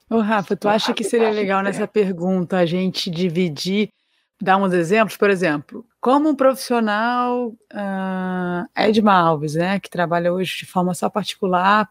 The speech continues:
poderia fazer m-, pra promover mais saúde?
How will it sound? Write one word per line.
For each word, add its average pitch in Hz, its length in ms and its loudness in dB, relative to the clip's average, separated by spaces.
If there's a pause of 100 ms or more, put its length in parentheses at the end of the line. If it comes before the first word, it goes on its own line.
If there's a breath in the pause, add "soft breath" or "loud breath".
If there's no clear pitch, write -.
poderia 185 360 2
fazer 180 400 0
m-, 175 160 0
pra 180 160 -2
promover 180 400 2
mais 175 220 2
saúde? 165 640 0